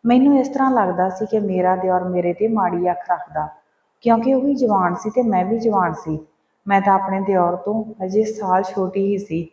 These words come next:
ਮੇਰਾ ਤਾਂ ਗੁੱਸੇ ਵਿੱਚ ਦਿਲ ਕਰਦਾ ਸੀ ਕਿ ਮੈਂ ਕੁਝ ਖਾ ਕੇ ਮਰ ਜਾਵਾਂ, ਕਿਉਂਕਿ ਜੇ ਇਹ ਗੱਲ ਮੈਂ ਆਪਣੇ ਘਰ ਵਾਲੇ ਨੂੰ ਦੱਸਦੀ ਤਾਂ ਉਹਨੇ ਕਹਿਣਾ ਸੀ ਕਿ ਤੂੰ ਘਰ ਵਿੱਚ ਇਕੱਲੀ ਹੁੰਨੀ ਹੈ ਤੇ ਇਹ ਸਭ ਕੁਝ ਤੇਰੀ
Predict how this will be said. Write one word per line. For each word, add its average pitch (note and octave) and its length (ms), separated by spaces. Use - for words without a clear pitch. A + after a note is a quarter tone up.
ਮੇਰਾ B3 320
ਤਾਂ C4 120
ਗੁੱਸੇ A3+ 340
ਵਿੱਚ A3+ 220
ਦਿਲ G3+ 240
ਕਰਦਾ F#3+ 500
ਸੀ G#3+ 160
ਕਿ A#3 140
ਮੈਂ A3+ 160
ਕੁਝ G#3+ 180
ਖਾ G3 220
ਕੇ G3+ 160
ਮਰ G3+ 240
ਜਾਵਾਂ, F3+ 340
ਕਿਉਂਕਿ F#3+ 420
ਜੇ F#3+ 220
ਇਹ G3+ 460
ਗੱਲ F#3+ 200
ਮੈਂ F#3+ 200
ਆਪਣੇ F#3+ 320
ਘਰ A3 220
ਵਾਲੇ F3 240
ਨੂੰ F3 140
ਦੱਸਦੀ F3 440
ਤਾਂ C4+ 80
ਉਹਨੇ C4+ 240
ਕਹਿਣਾ A3 400
ਸੀ A3+ 220
ਕਿ A#3+ 140
ਤੂੰ G#3+ 260
ਘਰ A3+ 240
ਵਿੱਚ F#3 240
ਇਕੱਲੀ G3+ 560
ਹੁੰਨੀ G3+ 360
ਹੈ E3+ 120
ਤੇ A#3+ 80
ਇਹ B3+ 60
ਸਭ G#3+ 360
ਕੁਝ A3 220
ਤੇਰੀ G3+ 320